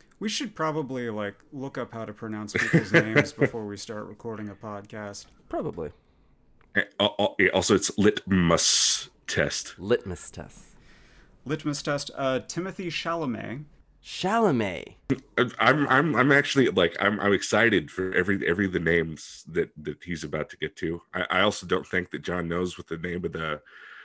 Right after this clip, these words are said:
Speaker 3: the inhabitants of Dune are called.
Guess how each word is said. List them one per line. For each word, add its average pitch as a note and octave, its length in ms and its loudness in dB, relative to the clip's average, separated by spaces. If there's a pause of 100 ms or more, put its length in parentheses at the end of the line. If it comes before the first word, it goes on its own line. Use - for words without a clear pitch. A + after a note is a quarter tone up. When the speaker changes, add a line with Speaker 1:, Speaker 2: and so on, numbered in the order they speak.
(960)
Speaker 3:
the F2+ 320 0
inhabitants F#2+ 880 -4 (100)
of D#2+ 220 -2 (320)
Dune F2+ 280 0
are F#2 120 -2
called. F#2 400 -2